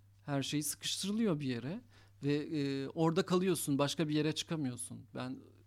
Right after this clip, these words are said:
L G B T kimliğim dışında da birisiyim, Barış diye birisiyim yani ve başka şeyler de yapmam gerekiyor. Şimdi H D P'nin mesela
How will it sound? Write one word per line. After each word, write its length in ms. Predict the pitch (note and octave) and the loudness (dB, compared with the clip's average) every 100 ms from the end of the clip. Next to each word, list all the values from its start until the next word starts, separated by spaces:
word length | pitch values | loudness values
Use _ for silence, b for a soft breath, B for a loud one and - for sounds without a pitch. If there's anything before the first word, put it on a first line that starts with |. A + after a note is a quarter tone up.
| - - | -20 -10
L 60 | C3+ | -6
G 140 | C3 | -4
B 60 | C#3 | -4
T 80 | E3 | -6
kimliğim 400 | - D3 D#3 D3+ | -4 -2 0 0
dışında 340 | C#3 D#3+ D#3 | -2 -2 -2
da 120 | C#3 | -2
birisiyim, 580 | A#2 A2+ A#2+ - A2+ A2+ | -2 -4 -6 -6 -10 -10
Barış 360 | B2+ A#2 - - | -8 -8 -10 -14
diye 180 | A2+ A#2+ | -14 -14
birisiyim 460 | C3+ - D3 A#2+ | -14 -14 -12 -10
yani 360 | A2+ A2+ C#3 F#3 B B B B2+ | -10 -10 -10 -12 B B B -8
ve 80 | |
başka 260 | C3 B2+ D3 | -4 -4 -4
şeyler 360 | C3 B2+ C3 C3 | -4 -2 -2 -4
de 40 | |
yapmam 360 | A#2 - A#2 A2+ | -6 -8 -12 -12
gerekiyor. 440 | A#2 A2+ - A#2 - B B B | -14 -16 -16 -18 -18 B B B
Şimdi 220 | - B2+ | -6 0
H 100 | C#3+ | 2
D 120 | D3 | 2
P'nin 200 | D#3 E3 | 2 2
mesela 680 | G3 E3 - C3+ C3+ G3 C4+ | 4 2 0 -2 -4 -4 -8